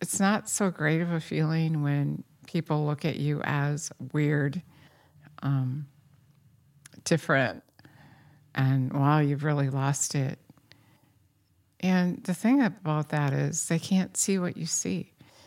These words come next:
When you get on that narrow path, it's different. You can see what's going on, and that's why you look weird to the other people.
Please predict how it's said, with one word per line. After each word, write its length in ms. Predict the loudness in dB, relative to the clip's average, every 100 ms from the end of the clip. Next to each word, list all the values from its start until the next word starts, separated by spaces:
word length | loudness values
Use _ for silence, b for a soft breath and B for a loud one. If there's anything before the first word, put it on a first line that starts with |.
| B
When 140 | 2 4
you 100 | 4
get 140 | 2
on 200 | 0 0
that 200 | -2 0
narrow 260 | -2 -2 -4
path, 640 | -6 -6 -6 -8 -12 -18 _ b b b b b b b _ _ _ _ -8
it's 240 | -4 -2
different. 380 | -2 -4 -4 -6 _ _ -20 _ _ _ _ _ _ _ _ -6
You 120 | -2
can 140 | -2
see 200 | -2 -2
what's 200 | -2 -2
going 280 | 0 2 4
on, 340 | 2 2 -2 -6 _ _ _ _ -4
and 120 | 0
that's 220 | 0 0
why 120 | 0 2
you 160 | 2
look 200 | -2 -4
weird 420 | -2 0 0 -2 -10 _ b b b b b -8
to 120 | -4
the 140 | 0
other 220 | 0 -2 -8
people. 420 | -10 -12 -12